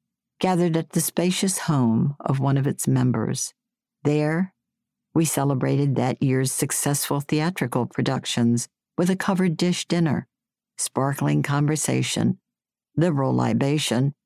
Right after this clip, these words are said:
and a game called Yankee Swap. It was the social highlight of our holiday season, and for some of us,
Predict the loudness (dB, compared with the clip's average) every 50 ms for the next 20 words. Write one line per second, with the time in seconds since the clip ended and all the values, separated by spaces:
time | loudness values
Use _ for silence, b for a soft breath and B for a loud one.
0 | _ _ _ _ -2 0 0 2 2 2 2 2 2 2 2 0 0 0 0 2
1 | 2 2 0 0 -2 -6 _ _ _ _ _ _ _ -2 0 2 2 0 0 0
2 | 0 0 0 -2 -4 -6 -4 -2 -2 0 -2 -2 -4 _ _ _ _ _ _ _
3 | _ _ _ _ _ _ _ _ 0 0 2 0 0 0 -2 -2 -2 -2 -2 -2
4 | -2 -2 -2 -2 -2 -2 -2 -2 -4 -2 -2 -2 -2 -2 -2 -4 -6 -8 -10 -10
5 | -6 -4 -2 -2 0 0 0 0 0 0 0 0 0 0 0 0 0 -2 -2 -2
6 | 0 0 0 0 0 0 -2 -2 -4 _ _ _ _ _ _ _ _ -2 -2 0
7 | 0 0 0 0 2 2 2 2 2 0 0 0 -2 -2 -4 -6 -8